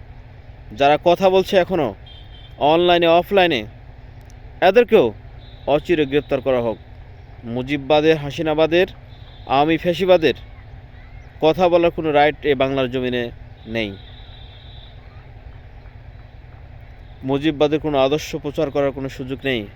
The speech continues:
হাসিনা গুণকীর্তন করার কোনো সুযোগ নেই। এই জমিনে তাদের রাজনীতি করার কোনো অধিকার নেই, নৈতিক অধিকার তারা হারিয়ে ফেলেছে, কিয়ামত পর্যন্ত হারিয়ে ফেলেছে। তারা যে তাণ্ডবটা চালিয়েছে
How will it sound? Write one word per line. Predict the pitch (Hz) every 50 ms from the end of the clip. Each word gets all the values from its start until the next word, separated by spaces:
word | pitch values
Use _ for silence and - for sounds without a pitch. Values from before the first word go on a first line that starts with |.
| - - - - - - - -
হাসিনা | 120 - - 147 139 139
গুণকীর্তন | 123 120 131 143 147 - 156 - - 143 135 120
করার | 131 123 120
কোনো | 110 - 117 113
সুযোগ | 104 - 117 110 110 110 -
নেই। | 113 110 101 98 - - - - - - - - - - - -
এই | 127 135
জমিনে | 135 156 160 185 190 180 135 104 98 - - - - - - - - - - - - - - - - - - - -
তাদের | 131 135 131 135
রাজনীতি | 123 131 143 139 147 156 143 156
করার | - 147 143 139 127
কোনো | 139 131 123 123
অধিকার | 123 123 131 - 139 147 175 - - - - - - - - - -
নেই, | 110 113 120 117 110 107
নৈতিক | 104 117 123 127 123 - 135 - -
অধিকার | 123 117 131 117 123 113
তারা | - 117 113 113
হারিয়ে | 107 117 120 120 120 113
ফেলেছে, | - 113 104 101 - 107 98 - - - - - - - - - - - - - - - - - - - - - - - - - - - - - - - - - - - - - - - - - - - - - -
কিয়ামত | - 180 185 190 202 208 214 - -
পর্যন্ত | 214 185 196 196 185 196
হারিয়ে | 180 180 170 170 170
ফেলেছে। | - 175 160 156 151 - 120 98 95 - - - - - -
তারা | - 127 131 135 139
যে | 127 143 139
তাণ্ডবটা | - 160 175 196 208 214 208 185 202 202
চালিয়েছে | - 196 170 165 156 143 - - 127 110